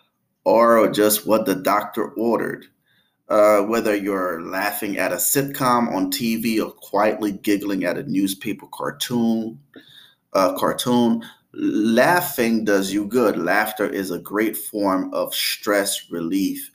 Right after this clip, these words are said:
and that is no joke. And we, we definitely, we're living in a time where there's so much going on,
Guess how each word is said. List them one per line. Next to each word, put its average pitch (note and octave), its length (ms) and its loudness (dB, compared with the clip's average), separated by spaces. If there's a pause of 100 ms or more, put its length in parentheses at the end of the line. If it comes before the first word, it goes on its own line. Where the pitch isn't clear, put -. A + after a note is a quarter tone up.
and F2+ 260 -10
that G2+ 380 2
is G2+ 280 0
no E2+ 380 -4
joke. - 480 -8 (640)
And C#3 440 2
we, E3 220 2
we D#3+ 200 4
definitely, F3 500 2
we're C#3+ 180 4
living C3+ 240 2
in B2+ 120 -2
a G#2+ 80 -4
time D3+ 460 0
where A2+ 300 0
there's G#2 220 -2
so D3 260 0
much C3 240 -2
going G2+ 300 -4
on, - 300 -12